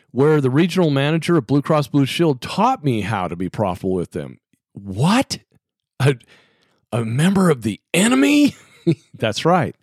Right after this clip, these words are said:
That regional manager, Mary, taught me more business principles and skills than, uh, I could ever repay her for. It, it, it's amazing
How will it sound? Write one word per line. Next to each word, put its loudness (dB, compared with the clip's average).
That 2
regional -2
manager, -2
Mary, 0
taught -2
me 0
more 0
business -2
principles -2
and -2
skills 0
than, -4
uh, -8
I -8
could -6
ever 2
repay 0
her -6
for. -14
It, -10
it, -4
it's -4
amazing 0